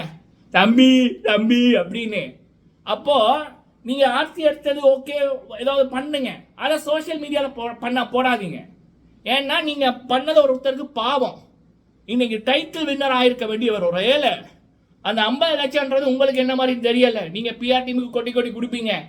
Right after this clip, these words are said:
"இந்த வச்சுக்கோ, இந்த வச்சுக்கோ" அப்படின்னு. ஆனா நடுத்தர வர்க்கத்துக்கு தான் தெரியும் அந்த ஐம்பது லட்சம் வந்து ஒருத்தரோட வாழ்க்கையை எப்படி மாத்தும்னு. காசை விடுங்க, ஒரு வீண் பழி போட்டீங்க பாருங்க, உமனுக்கு இவர் சேஃப்டி இல்லைன்னு.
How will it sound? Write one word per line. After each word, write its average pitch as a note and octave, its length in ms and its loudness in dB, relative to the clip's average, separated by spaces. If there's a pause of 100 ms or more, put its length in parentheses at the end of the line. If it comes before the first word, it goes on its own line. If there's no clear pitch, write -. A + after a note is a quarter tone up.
(200)
"இந்த A#3 180 6
வச்சுக்கோ, G#3 460 -2
இந்த G#3+ 240 0
வச்சுக்கோ" A3+ 560 0
அப்படின்னு. A3 440 -4 (580)
ஆனா C#4+ 580 0 (680)
நடுத்தர D#4 560 0
வர்க்கத்துக்கு C#4 340 -4
தான் C#4 160 2
தெரியும் C#4+ 240 2
அந்த B3+ 200 2
ஐம்பது B3 400 2
லட்சம் B3+ 300 0
வந்து B3 220 2
ஒருத்தரோட A3 260 -4
வாழ்க்கையை B3 400 2
எப்படி A#3+ 180 -6
மாத்தும்னு. G3+ 680 -2 (840)
காசை B3+ 440 4
விடுங்க, C#4 320 -2 (300)
ஒரு D#3 220 -4
வீண் C4+ 320 2
பழி D#4 200 4
போட்டீங்க C4 360 0
பாருங்க, A#3 420 -2 (600)
உமனுக்கு C4 360 2
இவர் B3 200 0
சேஃப்டி C4 360 0
இல்லைன்னு. G#3 400 0